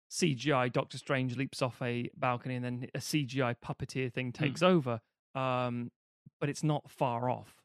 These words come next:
Speaker 1: 'cause I'm
Speaker 2: Mm.
Speaker 1: taking the image of Tim and I'm putting, for,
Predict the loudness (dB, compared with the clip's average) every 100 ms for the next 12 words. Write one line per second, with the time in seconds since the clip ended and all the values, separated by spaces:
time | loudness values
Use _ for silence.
0 | _ 0 0 2 -2 -2 0 2 0 -2
1 | -2 0 0 -2 -6 -6 -6 -6 -10 _
2 | _ _ -4 -2 -2 -4 -10 _ -16 -14
3 | -10